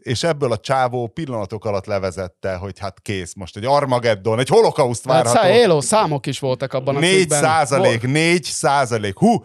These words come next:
Speaker 1: négy százalékkal csökkent a sörfogyasztás, négyes százalékkal.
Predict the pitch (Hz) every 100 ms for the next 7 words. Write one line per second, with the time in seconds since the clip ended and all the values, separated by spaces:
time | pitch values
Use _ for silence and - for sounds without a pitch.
0 | _ - 160 180 - 143 120 131 127 127
1 | 113 139 - 117 98 - 113 104 98 90
2 | 92 95 113 113 98 90 - - - 110
3 | 98 85 73 67 _ 64 60